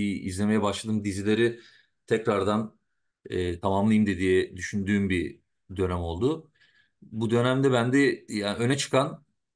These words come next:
herkesin bildiği, çok fazla kişinin de sevdiği aslında bir dizi, Peaky Blinders. Yani ben oldukça beğendim diziyi. Hoşuma gitti yani. E, işlenme tarzı, işte,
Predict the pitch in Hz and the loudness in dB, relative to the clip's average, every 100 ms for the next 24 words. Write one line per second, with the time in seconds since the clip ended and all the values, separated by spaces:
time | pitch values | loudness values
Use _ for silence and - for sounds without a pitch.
0 | _ _ - 131 131 120 131 127 120 117 | _ _ -4 -4 -2 0 2 2 2 2
1 | 113 127 - 113 117 - 113 113 110 - | 2 0 0 -2 -2 -8 -6 -2 0 2
2 | 107 110 85 - 110 107 95 90 - 98 | 2 2 0 -4 -6 -4 -4 -4 -4 0
3 | 107 107 92 90 - - - 90 92 92 | 2 2 0 -6 -10 -14 -12 -6 -4 -4
4 | - - 90 101 - 95 95 92 92 - | -8 -8 -8 -6 -4 -2 0 -2 -6 -8
5 | 90 85 87 123 - _ _ _ _ _ | -10 -6 -6 -6 -12 _ _ _ _ _
6 | 92 - 98 85 - 92 - - _ _ | -10 -4 -4 -4 -8 -12 -12 -18 _ _
7 | _ _ - - - - - - - - | _ _ -16 -12 -10 -12 -14 -16 -18 -14
8 | - - 110 110 110 104 101 92 107 107 | -10 -2 0 2 2 2 0 0 0 2
9 | 98 - | 0 -4